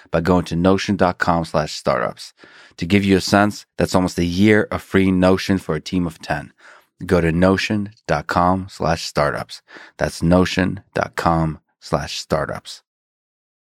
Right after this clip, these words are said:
This show is also brought to you by Quip, an electric toothbrush that has timed sonic vibrations with thirty-second pulses to guide a dentist-recommended two-minute clean.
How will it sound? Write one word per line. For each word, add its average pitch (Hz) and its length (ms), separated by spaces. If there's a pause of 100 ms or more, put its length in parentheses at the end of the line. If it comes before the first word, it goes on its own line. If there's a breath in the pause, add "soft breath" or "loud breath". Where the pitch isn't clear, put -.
(340)
This 110 120
show 95 460
is 85 160
also 104 240
brought 95 220
to - 80
you 90 80
by 87 260
Quip, - 420 (280)
an 90 120
electric 95 460
toothbrush - 640 (460 soft breath)
that 87 140
has 85 320 (280)
timed 101 560
sonic 101 560
vibrations 82 960 (200 soft breath)
with - 120
thirty-second 98 720
pulses 82 540 (240 soft breath)
to - 80
guide 87 220
a 85 40
dentist-recommended 87 1080
two-minute 90 640
clean. 76 440